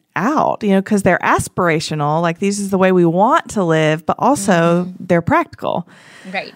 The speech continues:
Speaker 1: Yeah. So, okay. We're gonna start with hospitality, which is, like, one of my favorite
Speaker 2: <laughs>
Speaker 1: topics, and also probably one of the things that I find the hardest,
Speaker 2: Mm.
Speaker 1: which is kind of a bummer,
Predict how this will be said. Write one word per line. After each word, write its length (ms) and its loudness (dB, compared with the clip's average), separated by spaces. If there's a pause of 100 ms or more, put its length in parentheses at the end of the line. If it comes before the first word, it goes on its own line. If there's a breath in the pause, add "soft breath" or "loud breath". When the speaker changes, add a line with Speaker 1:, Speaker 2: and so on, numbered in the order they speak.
Speaker 1:
Yeah. 380 0 (260 loud breath)
So, 300 2
okay. 480 -2 (640 soft breath)
We're 200 2
gonna 120 2
start 260 0
with 100 -6
hospitality, 720 -2
which 200 -4
is, 140 -8
like, 220 -4
one 160 -2
of 60 -2
my 160 -2
favorite 520 -2 (120)
Speaker 2:
<laughs> 80 -6
Speaker 1:
topics, 540 -2 (160)
and 200 0
also 760 -2 (220)
probably 640 -2
one 140 -4
of 80 -6
the 80 -8
things 300 -8
that 100 -6
I 80 -2
find 260 -8
the 40 -8
hardest, 720 -4
Speaker 2:
Mm. 280 -2
Speaker 1:
which 200 -10
is 440 -12 (160)
kind 200 -6
of 80 -8
a 80 -4
bummer, 400 -4